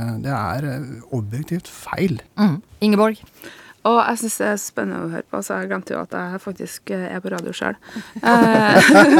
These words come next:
Speaker 3: <laughs> da jeg fikk, eh, da jeg fikk det spørsmålet ifra Heine på mail på forkant, eh, så tenkte jeg bare,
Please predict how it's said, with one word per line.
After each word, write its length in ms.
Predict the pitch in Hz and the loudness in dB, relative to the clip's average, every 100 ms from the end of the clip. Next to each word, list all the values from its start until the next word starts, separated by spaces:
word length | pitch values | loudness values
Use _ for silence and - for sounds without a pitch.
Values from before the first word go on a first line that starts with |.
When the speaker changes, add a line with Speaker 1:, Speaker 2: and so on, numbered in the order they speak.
| 285 339 | 8 8
Speaker 3:
<laughs> 800 | 302 359 254 214 - - 370 - | 6 6 2 -2 -2 -4 -4 2
da 140 | 302 277 | 4 6
jeg 160 | 240 | 6
fikk, 300 | - 185 143 254 | 6 4 4 0
eh, 280 | 240 226 214 | -2 -4 -2
da 140 | 233 | -4
jeg 80 | 240 | -4
fikk 160 | 247 - | -10 -10
det 100 | - 214 | -8 -8
spørsmålet 720 | - 214 - 190 175 185 202 | -8 -12 -10 -12 -12 -12 -12
ifra 300 | 208 _ 185 185 180 196 | -12 _ -12 -10 -8 -8
Heine 380 | 208 196 175 180 | -8 -10 -10 -10
på 160 | 190 196 | -12 -14
mail 240 | 180 185 | -12 -12
på 140 | 190 - | -12 -10
forkant, 480 | 190 - 233 262 - _ _ _ _ | -10 -8 -8 -8 -14 _ _ _ _
eh, 640 | - 208 202 190 185 175 196 | -6 -2 -2 -2 -4 -6 -6
så 160 | - | -10
tenkte 260 | 208 202 175 | -10 -8 -8
jeg 40 | |
bare, 260 | 175 190 165 | -6 -6 -6